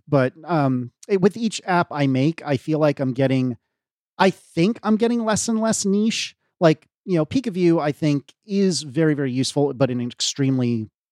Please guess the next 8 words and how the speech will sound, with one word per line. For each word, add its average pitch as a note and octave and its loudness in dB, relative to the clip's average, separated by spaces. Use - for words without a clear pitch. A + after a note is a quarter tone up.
s-, - -8
limited C3+ 0
circumstances. D#3+ 0
Masquerade, G3+ 0
I F3 -2
think, F3+ -2
is D#3 0
more C4 0